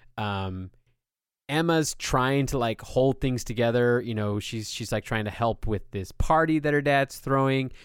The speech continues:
She's trying to, like, help with her mom, who's seriously showing, like, fatigue and some weirdness.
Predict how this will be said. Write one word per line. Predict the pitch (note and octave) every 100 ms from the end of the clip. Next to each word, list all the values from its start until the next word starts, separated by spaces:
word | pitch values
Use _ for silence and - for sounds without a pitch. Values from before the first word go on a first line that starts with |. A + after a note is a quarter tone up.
| - -
She's | - A#2
trying | - G#2+ G#2
to, | G#2
like, | F#2+ F#2 - - _ _
help | - A2 -
with | A2
her | G#2
mom, | F#2 F2+ G2 G#2+ A2+
who's | G#2 G2+ -
seriously | - G#2 G#2 - G#2+
showing, | G2 - G#2 G2+ F#2+
like, | F#2 F2+ -
fatigue | - G2 - A2 G#2+ G#2 G2
and | G2 F#2
some | - G2
weirdness. | F2+ F#2 G2+ A2 A#2 -